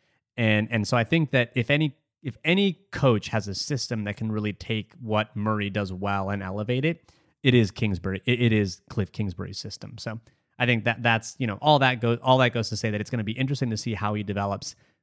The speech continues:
going into year two, given his overall number of weapons, because I think, uh, at this point you've got DeAndre Hopkins and Larry Fitzgerald in the slot. And, and I mean, Larry Fitzgerald versus K'Waun Williams.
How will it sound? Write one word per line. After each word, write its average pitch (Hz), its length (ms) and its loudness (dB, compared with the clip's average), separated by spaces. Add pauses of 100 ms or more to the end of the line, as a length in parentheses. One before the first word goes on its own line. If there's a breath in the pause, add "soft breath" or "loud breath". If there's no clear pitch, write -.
(120)
going 113 260 4
into 107 160 -2
year 98 220 -4
two, 117 480 2 (440)
given 117 340 4
his 107 300 2
overall 101 640 0
number 104 360 -2
of 95 120 -6
weapons, 98 360 -6
because 101 340 -6
I 110 100 -4
think, 107 360 -6 (120)
uh, 123 160 -2
at - 80 -10
this 160 140 -4
point 120 220 -2
you've 110 140 -4
got 104 280 -2 (260)
DeAndre 117 320 0
Hopkins 107 520 -4 (340)
and 107 80 -4
Larry 123 200 4
Fitzgerald 107 500 -4
in 98 120 -10
the 95 60 -10
slot. 107 480 -6 (540)
And, 113 480 4
and 117 160 2
I 110 60 4
mean, 107 340 0 (240)
Larry 131 240 2
Fitzgerald 117 460 0
versus 107 440 -2
K'Waun 104 380 -4
Williams. 101 480 -8